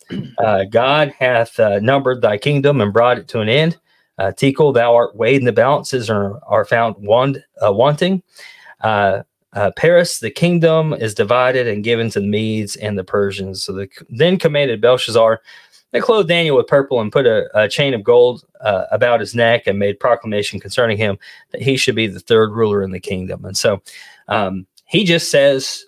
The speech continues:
what God tells him to say, and that's end of story. And now it's kind of interesting here. Um, he gets rewarded for it. You know, he gets rewarded for doing the right thing. Now, um,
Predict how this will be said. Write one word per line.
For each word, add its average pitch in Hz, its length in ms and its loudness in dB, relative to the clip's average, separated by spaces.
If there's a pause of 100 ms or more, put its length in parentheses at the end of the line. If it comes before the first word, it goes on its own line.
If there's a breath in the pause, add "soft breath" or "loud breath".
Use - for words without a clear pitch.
what 110 280 0
God 117 400 2
tells 110 420 -2
him 95 140 -8
to 90 80 -10
say, 92 500 -2 (1120 soft breath)
and 127 180 -2
that's 120 300 0
end 120 220 0
of 117 80 -2
story. 104 540 0 (140)
And 135 100 4
now 135 380 0
it's 135 160 -8
kind 247 180 0
of 214 100 -4
interesting 135 460 -2
here. 113 340 0 (340 loud breath)
Um, 104 420 -2
he 160 120 -4
gets 330 180 0
rewarded 269 480 2
for 107 240 2
it. 73 100 -8 (380)
You 117 140 -2
know, 117 120 4
he 196 120 2
gets 175 200 0
rewarded 131 580 4
for 113 480 2 (160)
doing 123 360 2
the 110 80 2
right 107 280 0
thing. 95 300 -2 (420 loud breath)
Now, 131 300 -2 (460)
um, 98 440 -2